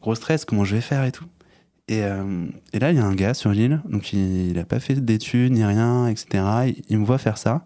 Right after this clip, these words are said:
Euh, ouais, il y avait beaucoup de passages dans, dans la maison. Et, euh, il me dit, non, non, Léo, arrête tout. Je dis, mais non, euh, j'arrête pas, euh, là, euh, c'est en train de décongeler, faut qu'on se dépêche, et cetera. Il fait, non, non, arrête tout.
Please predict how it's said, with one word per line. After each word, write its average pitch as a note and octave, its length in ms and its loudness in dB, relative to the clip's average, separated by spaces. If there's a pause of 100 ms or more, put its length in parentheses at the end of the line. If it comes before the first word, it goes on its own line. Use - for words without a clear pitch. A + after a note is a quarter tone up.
(800)
Euh, G2+ 180 2
ouais, A2 180 4
il - 20 4
y - 20 4
avait F#2 80 4
beaucoup G2+ 180 -6
de - 40 -12
passages A2 280 0
dans, G2 280 0
dans G2 100 0
la G2 100 2
maison. G#2+ 300 0 (580)
Et, A2+ 160 4
euh, G2+ 240 2
il - 60 -2
me A2 60 0
dit, A#2 100 0
non, C#3 80 4
non, C#3+ 160 4
Léo, B2 240 2
arrête B2 200 2
tout. A#2+ 120 2 (600)
Je - 100 -8
dis, - 100 -14
mais C3 60 0
non, C#3 180 2
euh, G#2 60 -4 (160)
j'arrête A2+ 280 -8
pas, C3 220 0
euh, F#2 280 0 (340)
là, A2+ 200 2
euh, F#2+ 320 0
c'est - 120 -6
en G2+ 60 2
train - 120 -2
de F#2 60 0
décongeler, A2 480 2
faut - 60 -12
qu'on G2+ 100 -2
se F#2 60 -4
dépêche, A#2 360 0
et - 60 -20
cetera. A2 340 -2 (800)
Il A2 80 -4
fait, A#2+ 80 0
non, B2 80 4
non, C3 140 4
arrête A2 160 0
tout. - 180 -2